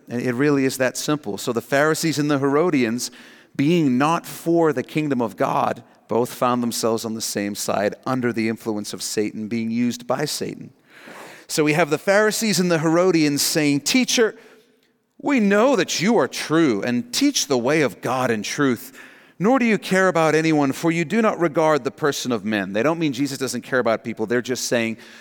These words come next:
"You don't care who has a station or a rank in life. You don't treat rich people better than you treat poor people. You don't place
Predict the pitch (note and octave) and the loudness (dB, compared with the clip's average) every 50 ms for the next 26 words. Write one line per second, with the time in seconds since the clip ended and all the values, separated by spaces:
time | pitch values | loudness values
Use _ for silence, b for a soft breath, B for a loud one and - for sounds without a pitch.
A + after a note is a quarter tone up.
0 | B B B A#2+ A#2 C#3 F3 E3 D#3+ D3+ C#3 - - E3 D3+ C#3 C#3 C3+ C3+ C3 | B B B -6 -2 0 2 2 2 0 -2 -4 -2 0 2 4 4 2 0 0
1 | - B B B B B B D#3 E3 D#3 C3 B2 D3 C#3+ C3+ B2+ A#2+ G#2+ - - | -4 B B B B B B 0 2 2 2 2 0 0 0 -2 -6 -6 -6 -6
2 | - - D3 C#3+ C3+ - - D3 C3+ B2 A#2 A2+ G#2+ G#2 G#2 A2 A2+ B2 A#2+ - | -2 -2 -2 -2 -2 -4 -4 -2 -2 0 2 2 2 2 0 0 -2 -2 -2 -2
3 | C3 A2+ A2+ G#2+ G#2+ A2+ A2+ - - C3+ D3+ D3+ D3 C3 - - - C#3 C3+ - | -2 0 0 2 2 0 0 -2 -2 0 0 0 0 -2 -4 -6 -6 -4 -4 -4
4 | G#2 G#2+ C3 C3 - - - C#3+ C3 - C3 A#2+ F#2 B2+ B2 A#2+ B2+ B2 A2+ A#2+ | -4 -4 -4 -4 -4 -6 -6 -6 -4 -2 -4 -2 0 0 2 2 2 0 0 0
5 | A#2 A#2 A#2 - - - C3 B2 B2 B B B B B B - - C3 B2+ B2 | 0 -2 -2 -4 -6 -4 -4 -4 -4 B B B B B B -4 0 0 0 0
6 | - C#3 B2+ - B2+ B2+ B2 A#2+ C3 A2+ D3+ D3+ D#3 D#3+ D3+ - - D3+ C#3 B2+ | -2 -4 -4 -2 -2 -2 0 -2 -2 0 0 0 0 0 -2 -2 0 0 0 0
7 | - - | -2 -8